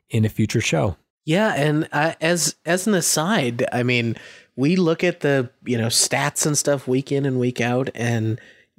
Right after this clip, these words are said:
Speaker 2: y-, you know, our group of listeners has to be some of the most consistent, uh, and loyal group of listeners that I've ever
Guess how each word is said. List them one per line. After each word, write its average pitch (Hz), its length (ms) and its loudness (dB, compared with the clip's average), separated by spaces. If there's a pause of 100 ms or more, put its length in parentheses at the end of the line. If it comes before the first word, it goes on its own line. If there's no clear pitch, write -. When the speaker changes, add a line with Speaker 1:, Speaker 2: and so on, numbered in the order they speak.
(100)
Speaker 2:
y-, 131 240 -2
you 135 160 -2
know, 117 220 -2 (340)
our 143 200 0
group 180 220 -2
of 131 140 0
listeners 135 380 0
has 120 160 0
to 123 100 -4
be 120 140 0
some 123 240 0
of 120 100 -2
the 117 80 -2
most 117 300 -2
consistent, 120 840 0 (540)
uh, 113 340 0
and 120 180 0
loyal 120 380 0
group 135 240 -2
of 123 160 -2
listeners 156 440 0
that 131 100 2
I've 120 160 -2
ever 120 440 0